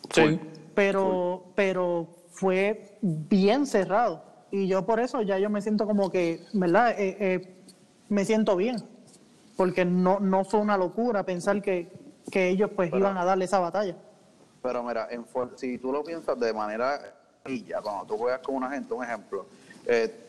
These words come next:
Speaker 3: nosotros cinco nos vamos a jugar con alguien ahora y jugamos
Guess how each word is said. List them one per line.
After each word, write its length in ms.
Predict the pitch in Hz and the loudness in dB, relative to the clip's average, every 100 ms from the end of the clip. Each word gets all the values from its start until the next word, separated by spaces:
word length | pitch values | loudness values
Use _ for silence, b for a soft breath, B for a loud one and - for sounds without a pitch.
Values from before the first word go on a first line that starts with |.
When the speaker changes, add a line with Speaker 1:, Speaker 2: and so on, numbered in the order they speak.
| - | -8
Speaker 3:
nosotros 340 | 123 135 151 | -4 -2 -2
cinco 200 | 175 156 143 | -2 -4 -2
nos 80 | |
vamos 140 | 120 123 | -2 -2
a 40 | |
jugar 140 | 135 127 | -4 -4
con 180 | 135 | -6
alguien 300 | 123 120 120 | -6 -6 -6
ahora 360 | 110 95 76 76 - - - - - | -6 -6 -8 -10 -14 -20 -20 -20 -8
y 120 | 123 | -4
jugamos 680 | 110 113 107 110 135 139 143 | -2 0 0 -2 0 0 -2